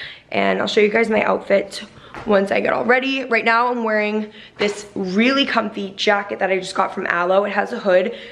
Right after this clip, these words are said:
that, like, snaps onto it. There's, like, little snaps, but it has a hood. It is so cozy. I love this for fall. Comes in so many different colors too. I'll link it for you guys. It's just, like, cozy and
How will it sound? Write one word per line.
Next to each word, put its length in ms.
that, 300
like, 200
snaps 580
onto 300
it. 340
There's, 160
like, 140
little 160
snaps, 560
but 160
it 60
has 180
a 60
hood. 300
It 160
is 100
so 280
cozy. 540
I 100
love 280
this 160
for 120
fall. 500
Comes 220
in 80
so 140
many 120
different 200
colors 320
too. 120
I'll 120
link 160
it 40
for 80
you 80
guys. 360
It's 120
just, 140
like, 160
cozy 560
and 320